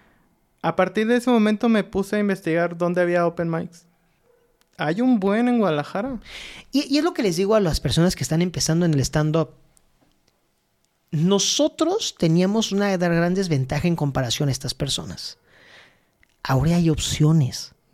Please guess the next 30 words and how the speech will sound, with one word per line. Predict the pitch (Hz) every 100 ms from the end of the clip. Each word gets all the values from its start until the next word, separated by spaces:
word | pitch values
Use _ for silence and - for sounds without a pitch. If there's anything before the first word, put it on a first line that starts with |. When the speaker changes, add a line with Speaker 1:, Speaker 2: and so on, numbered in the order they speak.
| _
Speaker 1:
Ujú. | 151 131 - _ _
Speaker 2:
Ahora | - 131 147 190 -
hay | 139 175
open | 175 196 139
mic | 131 190 - _ _ _ _ _ _ _ _ -
en | 151 151 156 -
cinco | - - 277 285 277 302
de | 302 -
siete | - 202 196
días | 175 165
de | 170
la | 135
semana. | - 127 - - _ _ _ - - - - -
O |
sea, | - -
hay | 233 262
open | 247 208
mic | 190 247 -
los | 165 143
domingos, | 143 202 285 480 480 - - _ _ _ _ _ -
en | 131 123
martes, | 190 269 - 381 - - _ _
miércoles, | - 135 196 240 - 302 359 -
en | 151 151
jueves | 208 220 208
hay | 202
por | 196
lo | 156
menos | 151 160 135
tres. | 196 269 403 - -